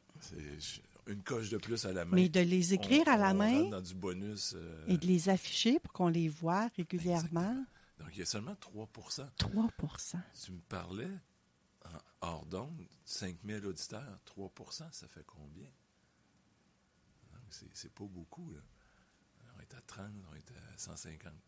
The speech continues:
Speaker 1: personnes sur cinq mille. C'est vraiment un minimum. Et souvent, là, y-, j'ai entendu quelque part que c'était pas vraiment une vraie, de vraie étude, mais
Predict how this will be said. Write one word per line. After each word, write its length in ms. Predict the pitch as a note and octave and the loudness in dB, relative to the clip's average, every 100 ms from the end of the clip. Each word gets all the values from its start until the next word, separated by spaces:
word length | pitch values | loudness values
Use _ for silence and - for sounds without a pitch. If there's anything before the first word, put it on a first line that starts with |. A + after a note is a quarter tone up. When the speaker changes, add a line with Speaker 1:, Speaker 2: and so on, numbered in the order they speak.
| _ | _
Speaker 1:
personnes 400 | - - G2+ F#2 | -14 -10 -10 -10
sur 160 | F2+ F2 | -12 -14
cinq 240 | - D#2 | -14 -14
mille. 160 | E2 E2 _ - - _ _ _ | -14 -16 _ -20 -20 _ _ _
C'est 120 | - | -20
vraiment 420 | A#2+ D#2 F#2 A2 - | -14 -12 -10 -12 -12
un 160 | D2+ | -10
minimum. 520 | D#2+ G2+ G2+ F#2 D#2+ - _ - - - _ _ _ F#2 | -8 -8 -6 -6 -8 -12 _ -20 -20 -20 _ _ _ -4
Et 260 | G2+ C3+ - | -4 -4 -10
souvent, 400 | - F#2 F2+ G#2+ | -8 -6 -4 -2
là, 220 | G2 G2 - - - - | -2 -4 -6 -16 -20 -10
y-, 100 | G2+ - | -10 -8
j'ai 200 | G#2 G2+ | -6 -2
entendu 460 | A2 G#2 F#2+ G#2 C3 | -2 -2 -6 -6 -6
quelque 240 | F2+ E2+ | -6 -6
part 340 | D2+ F#2 G#2 | -6 -6 -6
que 100 | F#2+ | -6
c'était 460 | F2 F#2+ - - F#2 | -4 -4 -6 -8 -8
pas 240 | - A2 | -6 -6
vraiment 420 | G#2+ F2+ E2+ E2+ F#2 | -6 -4 -6 -6 -8
une 200 | F2+ E2+ | -8 -8
vraie, 300 | F2+ F#2 F#2 | -8 -6 -6
de 140 | E2+ | -8
vraie 320 | D#2 E2+ F2 - | -8 -8 -10 -10
étude, 380 | F2 - D#3 F3+ | -12 -10 -10 -10
mais 120 | F2+ | -10